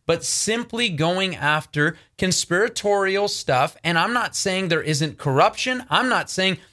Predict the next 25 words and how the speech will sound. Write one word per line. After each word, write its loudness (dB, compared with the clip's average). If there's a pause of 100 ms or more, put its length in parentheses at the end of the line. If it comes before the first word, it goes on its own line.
there 2
isn't 0 (440)
extreme 0
wickedness 0 (100)
in 0
he-, 0
in 0
these -4
places 0 (300)
run 4
by 2
Satan -2
himself 2 (260)
that 2
are 4
using -2
people -2
in -2
government. 2
I'm 2
not 0
saying -2
that's 0
not 0
true, -2